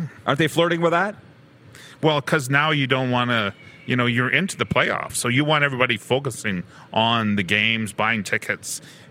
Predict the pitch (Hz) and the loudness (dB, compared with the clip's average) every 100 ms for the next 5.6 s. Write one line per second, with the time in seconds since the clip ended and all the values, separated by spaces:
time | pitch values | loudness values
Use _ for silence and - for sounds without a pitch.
0 | - 131 139 135 123 113 120 117 - - | -2 0 2 2 2 2 2 0 -6 -4
1 | 113 104 101 - - 117 101 - 117 107 | -2 -2 -2 -6 -8 -6 -4 -2 0 0
2 | 95 101 139 - - - 92 113 - 101 | 0 -2 -2 -6 -10 -4 -4 -4 -4 -6
3 | 85 - - 180 220 160 - 135 269 302 | -6 -12 -4 0 0 -2 -2 2 2 2
4 | 269 - 220 214 208 208 180 - - 202 | -2 -4 -2 -2 -2 -4 -6 -12 -2 0
5 | 180 190 175 180 139 160 | 2 0 0 0 0 -2